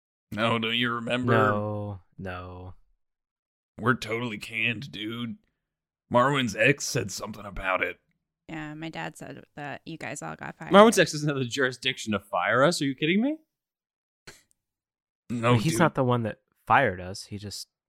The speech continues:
Speaker 2: told me that's what happened.
Speaker 1: Were you, like, w-, writing when that happened?
Speaker 4: Uh, when did this happen?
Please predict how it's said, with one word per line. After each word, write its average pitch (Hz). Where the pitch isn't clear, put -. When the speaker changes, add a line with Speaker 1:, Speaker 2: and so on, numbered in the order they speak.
Speaker 2:
told 104
me 92
that's 92
what 92
happened. 92
Speaker 1:
Were 135
you, 143
like, 160
w-, 123
writing 127
when 127
that 120
happened? 127
Speaker 4:
Uh, 143
when 156
did 160
this 151
happen? 160